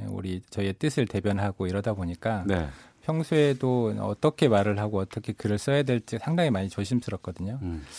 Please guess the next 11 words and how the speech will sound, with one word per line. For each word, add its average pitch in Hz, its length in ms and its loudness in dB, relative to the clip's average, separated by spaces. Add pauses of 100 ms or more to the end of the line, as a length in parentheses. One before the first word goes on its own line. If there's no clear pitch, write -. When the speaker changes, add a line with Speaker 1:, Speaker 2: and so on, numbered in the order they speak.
(220)
Speaker 1:
작은 117 320 2
표현 147 300 4
하나하나가 120 760 4
이제 95 140 -4
어떤 104 280 0
분들한테는 98 500 -2
또 95 80 -8
상처를 139 420 0
주기도 92 320 -6
하고 117 380 -4 (100)
Speaker 2:
예. 87 160 0